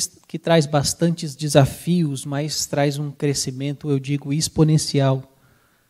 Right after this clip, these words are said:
no conhecimento a respeito do nosso Deus e a respeito das Escrituras como um todo.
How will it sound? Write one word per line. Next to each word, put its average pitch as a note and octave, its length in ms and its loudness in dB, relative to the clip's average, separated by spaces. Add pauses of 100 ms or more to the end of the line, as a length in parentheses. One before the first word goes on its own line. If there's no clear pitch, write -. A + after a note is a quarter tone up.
(160)
no C#3 80 -10
conhecimento C#3 640 0
a C#3+ 40 0
respeito C3+ 540 -4
do C#3 120 -4
nosso D3+ 340 -2
Deus D3+ 600 -2 (1040)
e C3 420 2
a B2+ 40 6
respeito C#3+ 420 -2
das C#3+ 140 -2
Escrituras C#3+ 560 -6
como C#3 200 -2
um C#3 100 -2
todo. B2+ 480 0